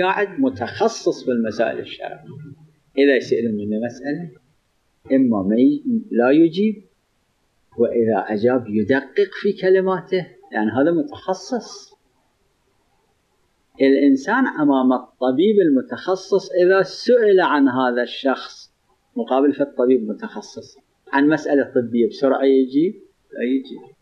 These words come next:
لأن يعرف هذا الطبيب، يحترم علم هذا الشخص. الله سبحانه وتعالى موجود على طول،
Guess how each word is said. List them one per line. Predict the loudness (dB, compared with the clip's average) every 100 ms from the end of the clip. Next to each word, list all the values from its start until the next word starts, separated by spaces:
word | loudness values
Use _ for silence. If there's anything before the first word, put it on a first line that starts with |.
| _ -6
لأن | 0 2
يعرف | 2 0 -2 -6
هذا | -6 -8 -10
الطبيب، | -12 -16 -18 -20 -20 _ _ _ _ _ _ _ -2
يحترم | 0 0 -4 -12 -10 -2 2 2 2 2
علم | 0 2 4 4 2
هذا | -2 -4 -6 -8
الشخص. | -12 -14 -14 -16 -18 -20 -20 _ _ _ _ _ _ _ _ _ _ _ _ _ _ _ _ -6
الله | -2 0 0 0 -2
سبحانه | -8 -14 -12 -10 -10 -10
وتعالى | -10 -12 -10 -6 -2 0
موجود | 2 2 2 0 -6 -2 0 2 -2
على | -2 0 -2
طول، | -2 -2 0 -2 -10